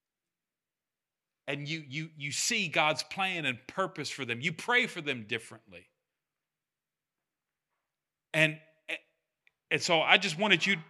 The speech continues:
to, to see this as in what he accomplishes through you. And, and the whole heartbeat is that we would be mature. If you've been saved, um, and just because you've been saved for, for ten years does not mean you're mature.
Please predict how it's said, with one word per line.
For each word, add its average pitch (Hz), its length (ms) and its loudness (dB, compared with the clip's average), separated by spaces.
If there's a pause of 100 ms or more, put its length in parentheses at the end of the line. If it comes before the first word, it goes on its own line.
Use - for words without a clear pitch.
(100)
to, 190 120 6
to - 200 -6
see 214 240 4
this 160 200 4
as 147 160 -4
in 151 100 -2
what 185 140 2
he 196 140 2
accomplishes 160 760 -2 (320)
through 165 340 0
you. 101 240 -8 (720)
And, 139 220 -2
and 139 140 -2
the 131 80 6
whole 190 260 2
heartbeat 143 460 2
is 123 120 -2
that 127 220 -4
we 165 140 -2
would 151 240 -6
be 139 240 0
mature. 127 640 -2
If 120 160 -6
you've 190 120 -8
been 170 160 0
saved, 180 580 0 (440)
um, 113 300 -4 (880)
and 139 100 -6
just 185 180 0
because 208 280 6
you've 175 100 -2
been 156 120 -2
saved 160 360 2
for, 135 300 -6
for 135 140 -8
ten 160 320 2
years 123 480 2 (240)
does 120 160 -2
not 147 220 2
mean 139 260 2
you're 113 120 -6
mature. 113 380 -4